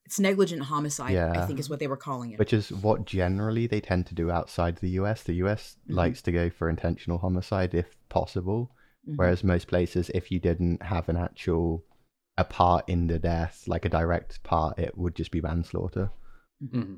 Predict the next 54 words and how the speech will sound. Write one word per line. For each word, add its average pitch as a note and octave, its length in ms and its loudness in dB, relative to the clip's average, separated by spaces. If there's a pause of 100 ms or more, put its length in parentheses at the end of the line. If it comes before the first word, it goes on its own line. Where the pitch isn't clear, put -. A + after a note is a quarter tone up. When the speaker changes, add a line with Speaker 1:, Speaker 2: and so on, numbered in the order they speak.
Speaker 2:
But, F#2 200 2
um, F2+ 460 2 (460)
yeah, A2 140 6
the G#2 140 2
ransomware D3+ 420 0
one D3+ 160 2
is A#2 140 2
tricky - 320 0
'cause E2 200 -6
a F#2 60 0
lot F#2 180 0
of A2 100 0
it - 80 2
is - 140 -4
not, F2 280 0
in F#2 80 2
fact, - 260 0
almost G#2 260 4
all F2+ 200 0
of E2+ 40 -2
it E2+ 140 0
is D#2+ 140 -2
not E2 160 0
nation E2 320 0
state. E2 440 -2
It's, - 380 -4
um, F2 440 0 (960)
uh, F#2 100 4 (160)
uh, F#2 220 4
criminal C3 300 4
groups F#2 340 0
with F#2 260 4
nation F#2+ 400 2
state - 340 -4
ties, F#2 600 0
but - 200 -2
not F2+ 340 4
Speaker 1:
Mm-hmm. C#3 100 -6
Speaker 2:
operating F2 640 2
at F2+ 160 0
the F#2 80 0
direction E2+ 560 0
of E2 180 -2
a E2+ 60 0
nation E2+ 340 0
state. E2+ 380 0 (1040)
So F2+ 100 4
it's F2 120 0
very G#2 300 4
hard F#2 220 2
to F#2+ 100 0
even E2+ 240 2
know E2+ 180 4
who, F2 480 0